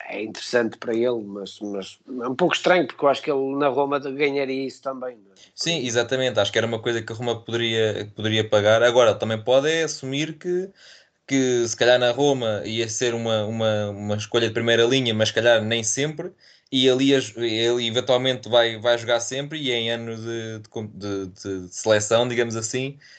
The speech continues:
Speaker 2: em
Speaker 1: Sim.
Speaker 2: ano de Mundial, pode ser que a jogar num grande turco a titular que tenha uma esperança, mas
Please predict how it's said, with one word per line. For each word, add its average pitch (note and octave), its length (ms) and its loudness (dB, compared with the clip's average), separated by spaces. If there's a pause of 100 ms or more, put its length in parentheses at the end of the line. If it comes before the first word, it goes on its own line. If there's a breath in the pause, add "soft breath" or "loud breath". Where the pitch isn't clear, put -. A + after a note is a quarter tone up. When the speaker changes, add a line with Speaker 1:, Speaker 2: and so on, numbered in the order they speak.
(120)
Speaker 2:
em A2+ 80 2
Speaker 1:
Sim. - 20 6
Speaker 2:
ano A#2+ 220 2
de A2 80 -6
Mundial, B2 500 4
pode D3 220 2
ser D#3 140 -2
que D3+ 140 -6
a D3 60 2
jogar C3 520 2 (240 soft breath)
num B2 240 -4
grande B2+ 320 4
turco C3+ 320 -2
a A#2 40 0
titular A#2+ 540 0
que - 160 -20
tenha C#3+ 220 -4
uma C3+ 80 -2
esperança, C3+ 480 0
mas F#2+ 280 -10